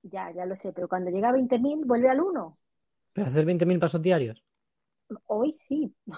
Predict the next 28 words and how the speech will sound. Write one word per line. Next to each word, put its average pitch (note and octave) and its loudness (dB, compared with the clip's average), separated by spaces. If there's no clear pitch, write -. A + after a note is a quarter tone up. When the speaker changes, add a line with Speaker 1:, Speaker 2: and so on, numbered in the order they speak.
Speaker 2:
Vale. B2+ -8
Vale, C#3+ -6
vale, F3 0
puede C3 0
ser, G#3+ -6
no B2+ -6
sé. E3+ -4
Speaker 1:
Ha, E3+ -14
ha - -14
Speaker 2:
Aquí G#3 6
Speaker 1:
sido F3 12
un F#3+ 6
Speaker 2:
dice, G#3 8
Speaker 1:
día G#3 8
Speaker 2:
mira, F3 2
Speaker 1:
muy D#3+ 6
Speaker 2:
dice - 0
Speaker 1:
largo. G3 6
Speaker 2:
Curtis G#3 0
que G#3+ -2
son G#3 0
diecisiete D3+ 2
kilómetros. B2+ -4
Speaker 1:
Ya A#3+ 6
ves. F#3+ -2
Pues - -14
yo, G3+ 0
yo, G3+ 0